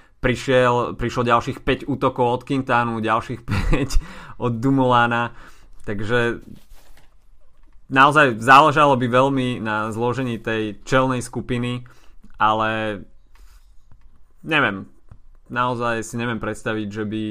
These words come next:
zrušenie, respektíve zákaz powermetrov prinieslo panáš útoky jeden za druhým a, e, začala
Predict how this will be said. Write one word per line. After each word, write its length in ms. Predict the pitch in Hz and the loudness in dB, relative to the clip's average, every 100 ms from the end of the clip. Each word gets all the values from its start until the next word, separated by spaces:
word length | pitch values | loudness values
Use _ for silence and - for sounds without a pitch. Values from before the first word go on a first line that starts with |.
| 101 | -8
zrušenie, 600 | 90 107 107 - 120 113 107 - - - | -10 -10 -10 -8 -8 -8 -10 -14 -20 -16
respektíve 480 | 107 - - 110 104 | -14 -14 -10 -8 2
zákaz 400 | 110 113 110 - | 2 2 -6 -2
powermetrov 680 | 107 113 110 104 107 104 - 113 | -2 -2 -6 -8 -8 -8 -8 -8
prinieslo 720 | 107 110 110 - 110 104 - - - - - - - - - | -6 -6 -10 -8 -8 -8 -10 -14 -12 -16 -16 -16 -16 -10 8
panáš 400 | 120 127 123 - | 8 8 2 0
útoky 480 | 131 110 120 - 113 | -8 -4 -4 -2 -2
jeden 300 | 117 120 113 | 0 -2 0
za 140 | 107 107 | 0 0
druhým 460 | 113 107 107 104 | -4 -4 -6 -6
a, 360 | 95 104 101 101 | -6 -4 -4 -6
e, 20 | - - - _ _ _ _ _ - 120 104 95 | -12 -20 -20 _ _ _ _ _ -16 -12 -12 -12
začala 560 | 104 107 123 113 110 101 | -6 -6 -2 -2 0 -4